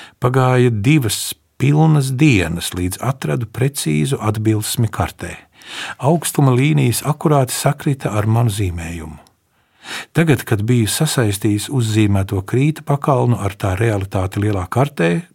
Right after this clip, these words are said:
kurai bija nosaukums un ģeogrāfiskās koordinātes, manā rīcībā bija precīza atrašanās vieta.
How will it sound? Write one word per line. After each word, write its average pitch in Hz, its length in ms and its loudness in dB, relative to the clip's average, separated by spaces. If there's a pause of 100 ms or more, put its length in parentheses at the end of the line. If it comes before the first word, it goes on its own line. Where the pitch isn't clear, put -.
(120)
kurai 139 200 2
bija 139 160 2
nosaukums 139 640 2
un 131 160 4
ģeogrāfiskās 127 800 0
koordinātes, 123 720 0 (720)
manā 98 360 6
rīcībā 147 520 2
bija 123 240 2
precīza 139 720 -2
atrašanās 98 720 -4
vieta. 87 400 -8